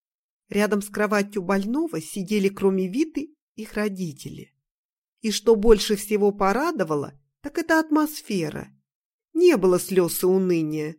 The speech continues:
напротив. В настроении этих людей Иван почувствовал позитивный настрой.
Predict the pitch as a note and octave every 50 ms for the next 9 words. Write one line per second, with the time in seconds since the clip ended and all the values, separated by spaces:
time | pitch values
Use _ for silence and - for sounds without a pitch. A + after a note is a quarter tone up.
0 | _ B3+ C4 E4 D#4+ - - F#3 E3 D#3+ D#3+ - D#3+ - - - - _ _ _
1 | _ _ _ _ _ _ - F#3+ G#3 G#3 G3+ - - G#3+ G#3+ G#3+ G#3 G3+ G3+ G3+
2 | G3 F#3 G3 G3 F#3 - - - E3+ E3 D#3 E3+ A3+ D4 E4+ F4 F4 _ _ D#4+
3 | F#3+ F3+ F#3+ F#3 F3+ F3+ F3 E3+ E3+ - - D4+ D#4 D#4+ - - C4+ C4 A#3+ A#3+
4 | - F#3+ E3 G3 F3+ - - G3 F#3+ G3 G3 F#3+ F#3 F#3 F#3 G3 - - - -
5 | D#3 C#3 C3+ C3 - _